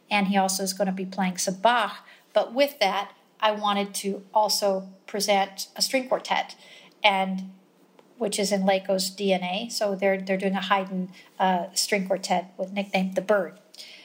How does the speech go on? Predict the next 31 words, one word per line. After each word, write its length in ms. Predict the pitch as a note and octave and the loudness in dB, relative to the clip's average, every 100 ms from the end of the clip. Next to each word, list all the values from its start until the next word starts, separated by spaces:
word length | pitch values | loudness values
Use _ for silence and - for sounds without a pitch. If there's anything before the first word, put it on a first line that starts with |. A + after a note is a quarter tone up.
| - - | -18 -2
uh, 280 | G3 F#3+ | 0 2
which 220 | F#3+ G3+ G3+ | -2 -2 0
I 80 | |
thought 260 | F#3+ G3 F#3 | 2 0 0
made 160 | G3 F#3+ | 0 2
a 60 | |
nice 300 | F#3 F3 - | 0 -4 -6
program. 500 | - G3 F#3 F#3+ A#3 - - _ - - - | -2 -2 0 0 0 -4 -20 _ -20 -10 0
And 180 | A#3 A#3 | 2 4
then, 360 | B3+ B3+ B3 - - | 2 0 -6 -16 -2
um, 440 | A3 G#3 G3+ G3+ G3+ - - - - - - | 2 2 0 -6 -10 -12 -12 -8 -10 -10 0
at 160 | A3+ A3+ | 0 2
the 180 | A3 C4+ | 2 4
end 380 | C4+ G#3 A3 - | 4 0 -6 -8
of 160 | G3+ F#3+ | -8 -4
the 80 | |
season, 540 | F#3+ A3 G3 F#3+ C4+ F4+ - _ _ _ - | -4 -2 -2 2 2 0 -14 _ _ _ 2
uh, 320 | G#3 G3+ G3+ - _ | 4 4 2 -2 _
we'll 160 | A3+ G#3 | -2 -2
be, 580 | F#3+ A3 G#3 G3+ G3+ - - | 0 -4 -2 -2 -4 -6 0
uh, 280 | G#3 F#3 F#3 - _ _ - | 2 2 -2 -10 _ _ -6
featuring 540 | A3+ G#3 A3 G3 F#3+ | -4 0 2 2 4
David 320 | G3+ G3 G3 | 2 2 -4
Grossman, 500 | F#3+ G#3+ G#3+ - G3+ | 0 2 2 -2 -2
our 160 | F#3 F#3 | 0 0
new 160 | G3 G3 | 0 0
principal 460 | G#3 F#3+ - G3+ | -2 -2 0 -2
bass. 580 | F#3+ G3 G#3+ D4 - - - - - - | 2 0 2 0 0 -4 -12 -20 -16 0
Uh, 320 | G3+ F#3+ F#3+ F#3+ | 2 4 0 0
and 200 | A3 G#3+ A3 | 0 0 2
I've 220 | A3+ A#3 | 2 2